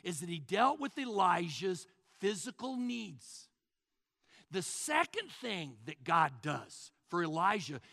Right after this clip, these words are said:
is that he deals with his emotional needs. His first one was eat and get some rest.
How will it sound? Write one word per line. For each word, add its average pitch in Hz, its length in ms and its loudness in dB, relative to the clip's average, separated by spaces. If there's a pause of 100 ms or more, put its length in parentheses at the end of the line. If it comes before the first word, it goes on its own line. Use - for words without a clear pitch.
(100)
is 147 160 -8
that 160 120 -2
he 147 120 -4
deals 185 520 -4
with 202 320 -2 (540)
his 156 260 -12
emotional 185 760 -8
needs. 107 240 -20 (2000)
His 202 240 -2
first 285 480 -4
one 185 240 -2
was 160 320 -2
eat 262 400 -2 (200)
and 160 140 -8
get 185 200 -4
some 185 260 -6
rest. 160 400 -4